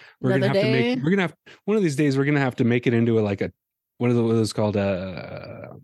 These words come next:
Speaker 1: game show. We're gonna do a game show episode.
Speaker 2: Dun, dun, dun, dun, dun. Yes, I have
Speaker 1: Welcome
Speaker 2: stuff.
Speaker 1: to the
Speaker 2: We have
Speaker 1: Indian
Speaker 2: s-,
Speaker 1: Science Show.
Speaker 2: we have stuff in mind, but I do need more public participation if we do it.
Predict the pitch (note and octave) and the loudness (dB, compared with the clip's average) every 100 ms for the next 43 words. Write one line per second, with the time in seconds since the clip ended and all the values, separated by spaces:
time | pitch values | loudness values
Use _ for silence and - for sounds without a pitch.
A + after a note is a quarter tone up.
0 | _ _ _ _ _ _ _ _ _ C3 | _ _ _ _ _ _ _ _ _ 0
1 | D3+ C3 A2 F#2 B2 B2+ A#2+ A#2 A2+ G2 | 2 2 0 0 0 2 2 2 0 0
2 | A2 A#2 G#2+ G#2 G2+ G#2 G2+ G2 A2 F3+ | 0 0 0 0 0 -2 -4 -6 -4 -4
3 | E3+ F#3 G#3 G#3+ A#3 - A#3+ A#3 B3+ - | -2 0 0 2 0 -2 -4 -2 -2 -4
4 | - G#3+ D4 A3 - A2+ G#2 G2+ G#2+ D#3+ | -4 -2 0 0 0 0 0 0 2 2
5 | A3+ A#3 A3+ - C#3 B2+ G2 - F2 - | 2 2 0 2 2 2 2 0 -2 -2
6 | - - - _ _ B3 D#4 D#4+ D4 - | -8 -12 -20 _ _ -2 0 0 -2 0
7 | C#4 E4 C#4+ A3 G3 G#3 G#3+ G3+ G#3+ - | 0 0 2 2 2 0 -2 -2 -2 0
8 | G3 F#3+ F#3+ G#3 A3+ B3 B3 A3 G#3 F#3+ | 0 0 0 0 2 2 0 0 0 2
9 | F#3 G3+ - F#3+ F3+ - F#3 - - D#3+ | 0 -2 -2 0 0 -2 -4 -4 -4 -2
10 | F#3+ D3+ - C#3+ B2+ D3 D3 C#3+ C#3 D2+ | 0 0 0 -4 -4 -4 -4 -2 -2 -4
11 | - | -6